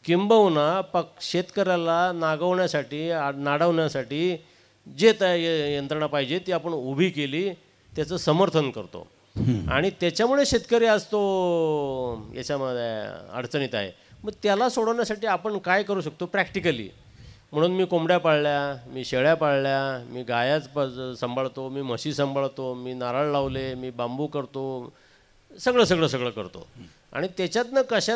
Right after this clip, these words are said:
Speaker 1: तऱ्हेने शेतकऱ्याला दोन रुपये मिळवता येतील किंवा मिळतील किंवा दोन रुपये खर्च करण्याचे वाचतील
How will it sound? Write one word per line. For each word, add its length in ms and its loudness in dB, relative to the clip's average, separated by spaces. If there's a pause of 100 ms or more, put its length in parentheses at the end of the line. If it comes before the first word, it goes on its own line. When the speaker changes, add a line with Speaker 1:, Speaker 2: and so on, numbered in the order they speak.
Speaker 1:
तऱ्हेने 320 0
शेतकऱ्याला 500 -6
दोन 220 -2
रुपये 300 -4
मिळवता 440 -2
येतील 600 -2 (680)
किंवा 140 -2
मिळतील 480 -2
किंवा 200 -2
दोन 180 0
रुपये 260 -2
खर्च 240 -4
करण्याचे 420 -2
वाचतील 480 -4